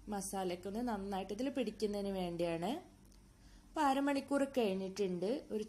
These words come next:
ചട്ടി അടുപ്പിൽ വെച്ചിട്ട് നമുക്കൊരു രണ്ട് ടേബിൾ സ്പൂൺ വെളിച്ചെണ്ണ ഒഴിച്ചു കൊടുക്കാം. എണ്ണ ചൂടായി വരുമ്പോൾ നമുക്ക് രണ്ട് സവാള, medium സൈസിലുള്ള രണ്ട്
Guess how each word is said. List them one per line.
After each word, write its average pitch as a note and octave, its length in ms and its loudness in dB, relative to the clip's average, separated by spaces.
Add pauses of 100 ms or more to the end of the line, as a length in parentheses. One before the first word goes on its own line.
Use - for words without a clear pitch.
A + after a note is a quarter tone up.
ചട്ടി F#3 340 0
അടുപ്പിൽ F#3 300 0 (100)
വെച്ചിട്ട് F3+ 320 -2 (100)
നമുക്കൊരു G3 300 -2 (100)
രണ്ട് F#3+ 280 -2 (100)
ടേബിൾ G3+ 340 2
സ്പൂൺ A3 220 0 (100)
വെളിച്ചെണ്ണ G3 540 -2
ഒഴിച്ചു F3+ 300 -2
കൊടുക്കാം. F3+ 380 0 (760)
എണ്ണ D4+ 180 2 (100)
ചൂടായി A#3 500 4
വരുമ്പോൾ A#3+ 360 4
നമുക്ക് A#3 300 0
രണ്ട് G3+ 300 0 (100)
സവാള, F#3 420 2 (220)
medium G3 420 -2
സൈസിലുള്ള F#3 520 0 (120)
രണ്ട് F3+ 340 -2